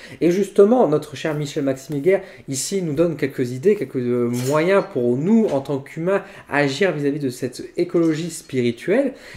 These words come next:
et, euh, de trouver en fait des, des méthodes de comment nous on peut faire à notre échelle, quelles sont les grandes pensées aussi, qu'est-ce que disent les différentes religions, comment ne pas en fait, euh, on va dire, froisser,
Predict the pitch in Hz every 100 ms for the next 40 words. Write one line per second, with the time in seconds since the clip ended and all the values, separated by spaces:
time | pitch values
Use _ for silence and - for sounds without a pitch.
0 | - - 214 269 - 135 131 113 113 113
1 | 107 117 - - 131 135 - 160 208 151
2 | 160 139 123 127 131 135 196 170 - 160
3 | 175 190 180 143 139 123 180 147 123 -
4 | 113 - 190 214 - - - 175 170 -
5 | 147 123 147 151 143 135 - 170 139 135
6 | 202 208 160 151 143 131 180 208 151 131
7 | 135 143 127 127 139 123 123 208 233 -
8 | - 165 170 208 175 151 196 208 160 -
9 | 170 170 113 135 - _ _ _ - 120
10 | 123 139 120 - - 160 151 - 208